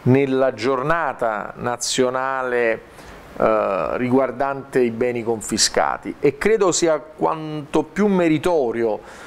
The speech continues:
un argomento di questo tipo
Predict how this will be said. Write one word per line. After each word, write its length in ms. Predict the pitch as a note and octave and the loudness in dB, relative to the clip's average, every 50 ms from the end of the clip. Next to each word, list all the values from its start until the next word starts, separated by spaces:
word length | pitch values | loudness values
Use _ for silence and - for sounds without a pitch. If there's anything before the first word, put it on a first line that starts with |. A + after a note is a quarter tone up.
| - - - - - - - | -20 -18 -18 -20 -18 -4 0
un 160 | C3 C3 C#3 | 2 4 4
argomento 720 | C#3+ C#3+ C3+ C3 C3 D3 D3 D#3 E3 E3+ E3 C#3+ - D#3+ | 4 2 -2 -2 -2 -2 0 0 0 0 0 0 -2 -2
di 100 | D3+ D#3 | -2 -2
questo 480 | C#3 D3+ D#3+ D3+ - - - - F3 E3+ | 0 0 0 0 0 0 0 0 -2 -2
tipo 1160 | F3 F3 F#3+ G3 G3 G3 E3+ - - G3 G3 F#3+ F#3 F3+ F3+ E3+ E3 D#3+ D#3 D3 C#3+ C3 - | -2 -2 -2 0 0 0 0 0 0 2 2 2 0 0 0 0 0 0 0 0 0 -2 -4